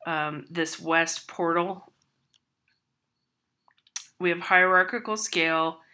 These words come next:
Uh, top registers, the four angels, the middle are Christ, Mary, Saint Peter, and King Charlemagne.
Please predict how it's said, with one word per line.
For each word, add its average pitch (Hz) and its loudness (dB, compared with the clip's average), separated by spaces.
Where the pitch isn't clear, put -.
Uh, 160 2
top 196 2
registers, 185 0
the 180 -8
four 175 -2
angels, 190 -2
the 170 -6
middle 175 0
are 160 0
Christ, - -4
Mary, 175 0
Saint - -4
Peter, 165 -4
and 160 -8
King 170 -8
Charlemagne. 175 -4